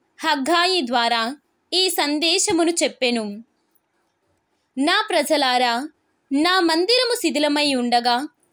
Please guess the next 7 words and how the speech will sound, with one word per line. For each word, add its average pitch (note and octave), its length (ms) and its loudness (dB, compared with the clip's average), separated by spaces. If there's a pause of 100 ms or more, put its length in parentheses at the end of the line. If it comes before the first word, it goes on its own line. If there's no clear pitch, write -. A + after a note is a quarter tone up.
(260)
మీరు D4+ 600 0 (320)
నగీషీ G#4 640 2 (120)
చెక్క D4+ 200 -2
పలకలతో C4 840 0 (460)
చక్కగా G4+ 680 0
కట్టుకొనిన C#4+ 560 -2
గృహములలో C4+ 840 0